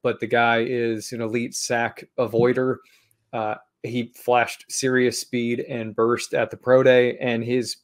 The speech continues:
passing talents, I, I guess, like, there's, there's some, um, holes you can kinda poke in some of his, like, deep middle passing, but I, the guy just looks like a, a prototypical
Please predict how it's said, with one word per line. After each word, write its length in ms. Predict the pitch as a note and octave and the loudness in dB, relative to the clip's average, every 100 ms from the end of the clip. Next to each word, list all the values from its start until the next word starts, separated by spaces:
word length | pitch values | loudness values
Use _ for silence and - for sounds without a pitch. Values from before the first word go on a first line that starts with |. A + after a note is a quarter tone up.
| - | -2
passing 380 | B2+ B2+ C3 A#2+ | 2 2 0 -6
talents, 600 | A#2 A#2 A#2 A2+ - - _ _ _ _ _ _ _ _ - | -4 -2 -4 -6 -12 -16 _ _ _ _ _ _ _ _ -4
I, 100 | C#3+ - _ F3+ | -4 -4 _ 0
I 80 | |
guess, 240 | D#3+ G3+ G3+ | 4 4 4
like, 160 | G3 | 0
there's, 240 | G3 E3 - | 0 -2 0
there's 300 | D#3 D3+ - | 0 0 0
some, 400 | C#3+ D3+ C#3+ - - | -2 -2 -4 -6 -4
um, 480 | C3+ A#2+ A#2 A#2 - _ _ _ - | -2 -2 -4 -8 -14 _ _ _ -18
holes 400 | - C3+ D3 C#3 | -4 2 4 2
you 60 | C#3 | -2
can 120 | C3+ | -6
kinda 220 | B2+ C3+ | -2 -2
poke 320 | - C3+ C#3 | 0 0 2
in 60 | C#3+ | -2
some 160 | - C3 | -6 -2
of 120 | B2+ | -2
his, 280 | B2 A#2 _ | -2 -6 _
like, 280 | - A2+ A2 | -4 -4 -6
deep 240 | A#2+ C3+ | -10 -8
middle 360 | C#3+ B2+ C#3+ D3+ | -6 0 2 2
passing, 560 | D3 A#2 D3 F3 G#3+ E3+ | 0 -2 -2 0 -2 2
but 280 | C3 B2+ - | 2 2 0
I, 320 | C3 B2 A#2 _ _ _ _ _ _ - | 0 0 -6 _ _ _ _ _ _ 0
the 100 | C3+ | 4
guy 220 | B2+ G3+ | 8 6
just 180 | A3+ - | 4 2
looks 240 | E3 D#3+ | 2 4
like 220 | E3 C3+ | 2 4
a, 320 | B2+ B2 A#2+ C#3 | 2 2 0 -2
a 160 | A#2+ | -2
prototypical 920 | A2+ - C#3 C#3+ - C#3 C3+ B2+ B2+ | -4 0 2 2 2 -2 0 0 0